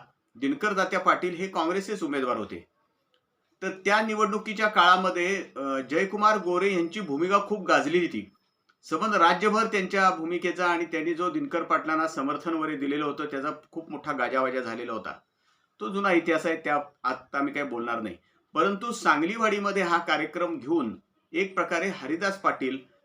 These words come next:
यांनी दिनकर तात्या पाटील यांना राजकीय आव्हान दिलंय असं मानलं जातं. अर्थात दिनकर तात्या पाटील हे सुद्धा मुरब्बी राजकारणी आहेत. सा-,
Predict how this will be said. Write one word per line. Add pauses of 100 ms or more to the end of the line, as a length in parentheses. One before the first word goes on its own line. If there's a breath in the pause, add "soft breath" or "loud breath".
(100)
यांनी
दिनकर
तात्या
पाटील (120)
यांना
राजकीय
आव्हान
दिलंय
असं
मानलं
जातं. (1040)
अर्थात (380)
दिनकर
तात्या
पाटील
हे
सुद्धा
मुरब्बी
राजकारणी
आहेत. (720)
सा-,